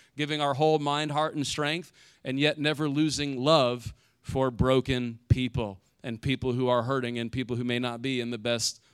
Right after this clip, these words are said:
situation. This is one of those things that we look at right and wrong, but we want the heart of Christ in everything that we do. And I see this really personified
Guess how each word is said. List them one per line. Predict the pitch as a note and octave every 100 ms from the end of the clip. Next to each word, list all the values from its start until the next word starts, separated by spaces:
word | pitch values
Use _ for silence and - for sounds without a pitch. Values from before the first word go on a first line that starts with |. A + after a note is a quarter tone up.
| -
situation. | - B2 B2+ B2 C3+ A#2+ A#2 - _ _ _
This | C3 B2
is | B2+
one | D3 D3
of |
those | C#3 C3+ -
things | D3+ C#3+
that | C3+ C3
we | C3
look | D#3 D#3+
at | C#3
right | C#3 C3+
and | C3+ C3+
wrong, | C#3 C#3+ D3+ D3 _ -
but | B2
we | C3
want | C3 C3+ C#3+
the | B2
heart | - C#3+ B2+
of | B2 -
Christ | D3 A#2+ A#2 A2 - _ _ _
in | B2 A#2+
everything | C#3 B2 B2 C3 A#2+ A#2+ -
that | A#2 A2+ - _ _ _ _
we | A2+ A#2+ A#2
do. | C3 A#2 A2+ _ A#2+
And | A2
I | A2+
see | - D3+ C3+
this | B2 A2 - _ _ -
really | C3 C#3 B2
personified | - A#2+ D3 C#3+ C#3 - C3+ A#2+ A2+